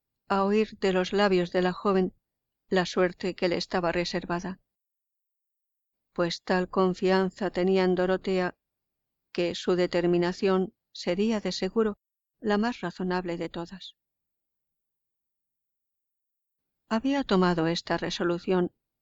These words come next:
en tanto que estaban en la aldea sus amigos, a quienes exhortaba a que volvieran a la posada del León de Oro. Hermann iría más tarde por el atajo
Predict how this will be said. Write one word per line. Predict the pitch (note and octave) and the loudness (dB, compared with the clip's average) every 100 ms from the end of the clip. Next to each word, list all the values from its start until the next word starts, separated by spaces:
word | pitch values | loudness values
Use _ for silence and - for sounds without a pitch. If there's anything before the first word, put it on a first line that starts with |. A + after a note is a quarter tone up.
| _ - | _ 0
en | F3+ | 0
tanto | E3 F3+ F3+ F#3+ | 2 0 2 0
que | - | 0
estaban | F#3 - F#3 F3+ F#3 | -2 0 0 2 2
en | F#3 | 2
la | F#3+ | 0
aldea | F#3+ G3 F#3+ - _ | 0 0 0 -2 _
sus | - F#3 - | -8 -6 0
amigos, | E3+ F3 E3+ F3 - _ _ _ _ _ _ _ _ _ _ | 2 2 0 -4 -8 _ _ _ _ _ _ _ _ _ _
a | - | -4
quienes | G#3+ A3 A3 G#3+ | 0 2 2 2
exhortaba | A3 - - G#3 - - C4 B3+ A#3+ - _ _ _ | -2 -4 -4 -4 -4 -4 -4 -2 -4 -8 _ _ _
a | - G#3 | -6 -2
que | G#3 | 2
volvieran | G3+ G3 A#3+ C4+ B3+ | 2 2 2 4 4
a | F#3 | 4
la | D#3+ | 0
posada | - E3 - F#3 G3 G#3+ _ _ | -2 -4 -2 -2 -4 -6 _ _
del | F3+ D#3+ D3+ | -2 0 0
León | E3 E3 D#3+ | 0 0 0
de | E3+ | 0
Oro. | A3 C4 E3+ - _ _ _ _ _ _ _ _ _ _ _ _ _ _ _ _ _ _ _ _ - | -2 -4 -8 -14 _ _ _ _ _ _ _ _ _ _ _ _ _ _ _ _ _ _ _ _ -6
Hermann | F#3 F#3 G3 G#3 | -4 0 0 2
iría | G3+ G3+ G#3+ G#3+ | 0 0 0 2
más | G3+ G#3 - | 2 0 -2
tarde | A3 G#3+ - | -2 0 0
por | G3+ G#3 | -2 0
el | G#3+ | 0
atajo | A3+ - A3+ - G#3+ | -2 -2 -6 -2 -4